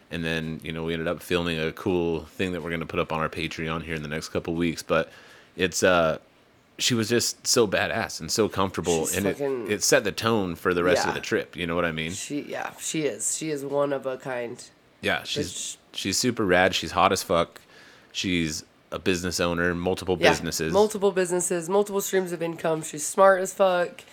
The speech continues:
Speaker 1: Yeah.
Speaker 2: She's seems fun as ever. Like, I know that we were on an agenda and a business agenda for both of us, but
Speaker 1: Yeah.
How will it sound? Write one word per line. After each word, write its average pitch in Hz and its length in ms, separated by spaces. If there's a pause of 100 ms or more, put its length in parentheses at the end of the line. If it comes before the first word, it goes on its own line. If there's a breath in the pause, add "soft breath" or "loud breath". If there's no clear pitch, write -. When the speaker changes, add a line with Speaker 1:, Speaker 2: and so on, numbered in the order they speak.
(140)
Speaker 1:
Yeah. 107 240
Speaker 2:
She's 151 680 (260)
seems - 560
fun 180 400
as 156 200
ever. 156 380
Like, 165 240
I 147 100
know 170 160
that 165 140
we 165 120
were 151 220
on 147 140
an 143 80
agenda 147 460
and 151 120
a 143 60
business 143 400
agenda 143 380
for 143 140
both 143 260
of 139 100
us, 139 260
but 139 320 (220 loud breath)
Speaker 1:
Yeah. 87 180